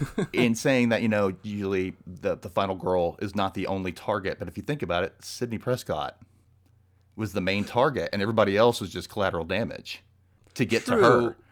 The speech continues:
Speaker 2: And then
Speaker 1: But
Speaker 2: she also
Speaker 1: still,
Speaker 2: does
Speaker 1: the
Speaker 2: that same thing where she's meek and everything, and at the end she finally goes, "You know what, I'm done with this," and turns it around on them.
Speaker 1: Right.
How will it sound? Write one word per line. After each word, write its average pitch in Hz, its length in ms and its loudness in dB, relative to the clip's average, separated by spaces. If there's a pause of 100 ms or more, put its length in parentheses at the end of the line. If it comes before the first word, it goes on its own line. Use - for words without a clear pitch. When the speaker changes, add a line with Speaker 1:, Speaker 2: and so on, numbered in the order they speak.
(220)
Speaker 2:
And 123 160 4
then 120 100 4
Speaker 1:
But 127 160 4
Speaker 2:
she 139 60 2
also 147 200 8
Speaker 1:
still, 135 100 4
Speaker 2:
does 117 180 4
Speaker 1:
the 113 60 4
Speaker 2:
that 101 80 -2
same 101 260 -4
thing 95 200 -8
where 92 80 -8
she's 95 260 -10
meek 98 280 -8
and 92 80 -8
everything, 92 260 -10
and 92 100 -8
at 87 120 -10
the 90 140 -12
end 107 200 -6
she 101 100 -12
finally 92 280 -6
goes, 85 160 -8
"You 95 80 -8
know 92 100 -4
what, 95 140 -6
I'm 87 100 -10
done 92 160 -6
with 87 140 -12
this," - 360 -14
and 92 140 -12
turns 92 220 -8
it 87 80 -14
around 110 300 -8
on 80 80 -8
them. - 20 -6
Speaker 1:
Right. 78 240 -8